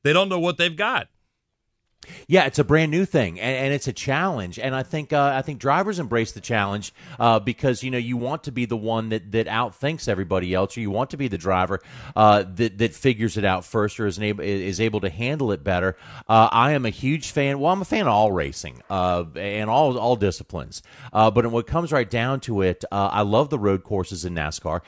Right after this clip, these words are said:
Speaker 2: and I love the short tracks in nascar. Uh, they produce some of the greatest racing we see throughout the course of the year. And so if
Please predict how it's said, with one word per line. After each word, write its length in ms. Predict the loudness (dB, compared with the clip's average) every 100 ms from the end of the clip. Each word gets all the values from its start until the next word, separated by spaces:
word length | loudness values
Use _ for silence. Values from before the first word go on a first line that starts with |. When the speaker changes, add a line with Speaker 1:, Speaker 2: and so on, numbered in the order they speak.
| -8 -2
Speaker 2:
and 100 | 2
I 20 |
love 200 | 2 0
the 40 |
short 280 | -2 -4 -4
tracks 320 | 0 -2 -2
in 80 | -8
nascar. 460 | -6 -6 -6 -6 -6 -12 -2
Uh, 140 | 2 4
they 120 | 2
produce 400 | 0 0 0 0
some 160 | -2
of 80 | -2
the 60 | -2
greatest 400 | 0 -2 -2 -2
racing 340 | -2 -2 -6
we 140 | -6 -4
see 320 | -4 -4 -4
throughout 260 | -2 -2
the 80 | -4
course 320 | -4 -4 -2
of 60 | -6
the 100 | -10
year. 400 | -4 0 0 -2 -10 -18 -4
And 280 | 0 0 0
so 680 | 0 4 6 6 4 2 0
if 320 | -2 -2 -4